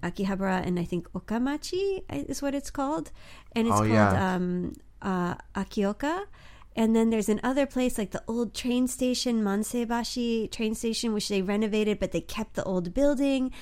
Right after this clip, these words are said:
Speaker 1: And the shops are really fashionable and interesting. They got, like, this really nice brewery there and this really lovely sweets shops. And it's just, like, you know, it's, it's not, like, the image I know of, like, neon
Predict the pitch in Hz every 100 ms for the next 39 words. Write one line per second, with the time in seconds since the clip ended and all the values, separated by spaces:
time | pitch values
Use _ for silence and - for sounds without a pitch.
0 | - - - 226 208 196 - 226 240 -
1 | 196 190 185 185 - 254 - 254 233 202
2 | 190 262 240 262 - 254 226 220 220 190
3 | 180 - 147 - - 190 185 180 175 -
4 | 226 277 285 269 262 247 254 247 233 190
5 | 180 - - - - - 202 262 226 214
6 | 190 190 185 - - 269 277 - - 277
7 | 262 254 - 208 202 - 202 - 185 -
8 | - - - - - 294 330 330 320 269
9 | - - 254 254 262 277 285 247 214 -
10 | 208 226 294 330 254 - 226 220 220 220
11 | 170 185 185 190 226 254 240 226 214 214
12 | 208 208 208